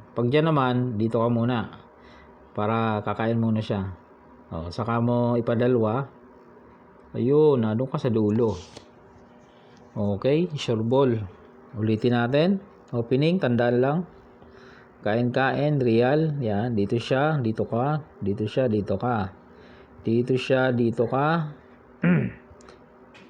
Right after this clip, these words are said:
Dito ka. Pag siguro, takpan. O, dito siya. Ngayon, pinakita natin ang moves na ito, ano? Pinakita natin. <clears throat> Eh, paano kung ito? Ayan, pakita din natin itong moves na ito.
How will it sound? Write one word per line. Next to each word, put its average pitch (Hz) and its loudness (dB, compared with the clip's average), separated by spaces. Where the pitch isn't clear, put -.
Dito 107 0
ka. 113 2
Pag 107 -4
siguro, 156 4
takpan. 120 0
O, 95 -2
dito 107 -2
siya. 120 0
Ngayon, 131 2
pinakita 135 2
natin 135 0
ang 139 2
moves 131 0
na 123 0
ito, 123 0
ano? 147 0
Pinakita 117 -2
natin. 113 0
<clears throat> 160 2
Eh, 127 -6
paano 139 0
kung 135 0
ito? 135 2
Ayan, 151 2
pakita 147 2
din 156 2
natin 156 0
itong 147 0
moves 143 0
na 120 2
ito. 117 0